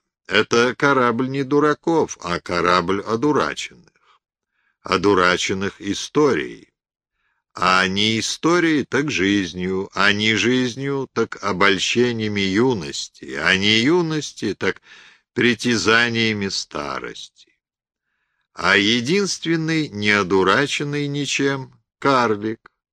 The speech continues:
одурачен природой. Шестое августа. Мой желтый, просторный, веселый стол завален памятью об ушедших.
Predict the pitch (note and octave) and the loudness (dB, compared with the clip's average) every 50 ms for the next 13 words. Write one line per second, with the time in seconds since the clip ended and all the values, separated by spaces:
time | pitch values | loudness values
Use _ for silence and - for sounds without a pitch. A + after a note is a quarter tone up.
0 | _ _ _ _ _ - E2+ D#2+ E2 F2 E2+ E2 E2+ F2 F2 - - D3+ D3 C#3+ | _ _ _ _ _ -10 -8 -2 0 0 2 2 2 2 2 0 -4 -8 -10 -8
1 | _ C3+ A#2+ A2 F2 D#2 D2+ C#2 C2 A#1+ A#1 A#1 A1+ A#1 A#1+ _ _ _ _ _ | _ -4 -2 -2 -2 -2 -4 -4 -6 -8 -12 -16 -20 -20 _ _ _ _ _ _
2 | _ _ _ _ _ _ _ _ _ _ _ _ _ _ _ _ _ _ _ - | _ _ _ _ _ _ _ _ _ _ _ _ _ _ _ _ _ _ _ -10
3 | - - A#2 A2 - - - F3+ F#3 F3+ E3 D#3+ C3+ F#2 F#2+ F#2+ F#2 E2 D#2 C#2+ | -2 0 0 0 0 0 2 2 4 4 4 2 0 2 2 2 2 2 0 -6
4 | C#2 - - - _ _ _ _ _ _ _ _ _ _ _ _ _ _ _ _ | -10 -12 -14 -18 _ _ _ _ _ _ _ _ _ _ _ _ _ _ _ _
5 | _ _ _ _ _ _ - F#2 A2 C3+ C#3+ C#3+ C3 A2+ C3+ D#3 F3 F3+ E3 - | _ _ _ _ _ _ -2 2 4 4 4 4 4 4 4 4 4 2 0 0
6 | _ D#3+ D#3 D#3 D3+ - _ - G#2+ G#2+ G#2 - - - - D3+ D#3+ D3+ D3 C#3 | _ 0 2 2 0 -2 _ 0 2 2 2 0 -4 0 2 2 2 2 0 0
7 | C3 A2+ G2 F2+ F#2 F2+ - - - G2+ F#2 F2 F2 E2+ D#2+ - - - _ - | -2 -2 0 0 -2 -2 -2 -2 0 2 2 2 2 0 -2 -4 -6 -10 _ -2
8 | A#2+ B2+ C#3+ D3+ D3 A#2+ F#2 E2 F#2 F2+ F2+ F#2 F#2 F2+ F2+ F2 E2 D#2+ D#2 _ | 0 2 2 2 0 -2 0 0 2 2 4 4 4 4 4 2 0 -4 -10 _
9 | _ F#2+ G2 A2 B2+ C3+ C3+ B2 _ - - A#2 A#2+ A#2+ A2+ - G2 G#2 G#2 G#2+ | _ 0 0 0 0 -2 -8 -10 _ -10 -6 -4 -2 -2 -2 -4 -4 -4 -2 -2
10 | A2 G#2+ - - E2 D#2+ D2+ C2 _ - - - - - | -4 -4 -6 -8 -6 -8 -8 -8 _ -12 -14 -14 -14 -16